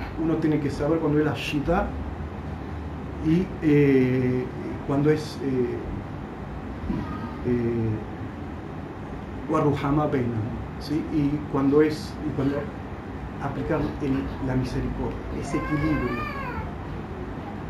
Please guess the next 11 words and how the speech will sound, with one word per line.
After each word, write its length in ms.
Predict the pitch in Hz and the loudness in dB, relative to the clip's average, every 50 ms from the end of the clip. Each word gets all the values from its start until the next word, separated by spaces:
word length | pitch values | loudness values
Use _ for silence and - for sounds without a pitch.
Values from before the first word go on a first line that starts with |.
| - - - - - - - - | -8 -8 -8 -8 -8 -8 -6 -6
ese 220 | 143 - - 151 | -4 -4 -4 -4
equilibrio 480 | 147 - - 147 143 147 151 151 151 147 | -4 -2 -2 0 2 4 4 6 6 6
en 80 | 135 | 6
el 80 | 131 123 | 4 0
carácter. 480 | - 135 127 127 117 107 - - - - - - - - - - - - 508 508 508 508 - 508 - - - - - - - - - - - - - - | 0 -2 -2 0 -2 -2 -4 -6 -6 -6 -4 2 2 4 4 4 2 0 -2 -4 -4 -4 -4 -4 -4 -4 -4 -6 -6 -6 -8 -8 -10 -8 -8 -8 -6 -2
Cuando 240 | - 151 151 156 151 | 2 4 4 6 6
el 60 | 151 | 4
profeta, 420 | 156 165 165 160 - 190 180 - 175 | 4 2 0 2 2 0 2 2 2
alayhi 260 | 160 170 165 - - | 2 2 2 0 -2
salatu 440 | - - 160 151 165 170 - 165 156 | -4 -2 -2 0 0 0 0 -2 -2
wasalam, 400 | - - 156 151 160 170 185 | -2 0 2 2 2 2 2